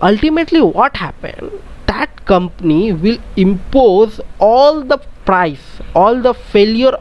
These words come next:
of the research price, all the success of the research price, all the employee salaries and all, they will try to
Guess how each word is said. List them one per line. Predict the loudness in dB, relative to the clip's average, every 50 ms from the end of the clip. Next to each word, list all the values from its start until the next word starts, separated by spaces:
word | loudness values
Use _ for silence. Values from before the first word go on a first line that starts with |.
| -2
of | 0 0 0 0 0 0
the | 2 2 2
research | 0 -2 -4 0 2 2 2 0 -2 -8 -4
price, | -4 -4 -4 -4 -8 -12 -14 -14 -14 -14 -12 -12 -10 -6 0
all | 2 2 2 2 2
the | 2 0 0
success | 0 -4 -6 -6 -4 -6 -4 -2 0
of | 0 0 0 2 0
the | 0 0
research | 0 0 2 0 0 0 0 -2
price, | -2 -2 -2 -2 -4 -4 -2
all | 0 2 2 2 2
the | 0 0 0
employee | 0 -4 -4 -4 -2 0 2 2 2 2
salaries | 0 -2 -2 -2 0 0 -2 -2 -2 0 0
and | 0 0 -2 -2
all, | -2 0 0 0 0
they | -2 -4 -2 2 4 4 4
will | 2 0 -4 -6 -6 -6 -2
try | -2 0 0 -2
to | -4 -6 -8